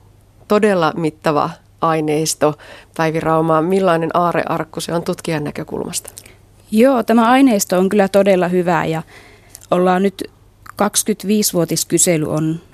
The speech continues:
Speaker 2: on juuri menossa. Ja tästä aineistosta on tehty paljon väitöskirjoja ja paljon erilaista tutkimusta.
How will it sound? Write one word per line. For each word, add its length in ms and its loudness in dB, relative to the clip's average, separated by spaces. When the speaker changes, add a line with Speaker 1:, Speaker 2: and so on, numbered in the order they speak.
Speaker 2:
on 140 -2
juuri 280 2
menossa. 640 0
Ja 80 -2
tästä 280 -2
aineistosta 720 0
on 160 -4
tehty 260 -6
paljon 440 0
väitöskirjoja 760 -2
ja 80 -6
paljon 360 0
erilaista 500 -2
tutkimusta. 720 -6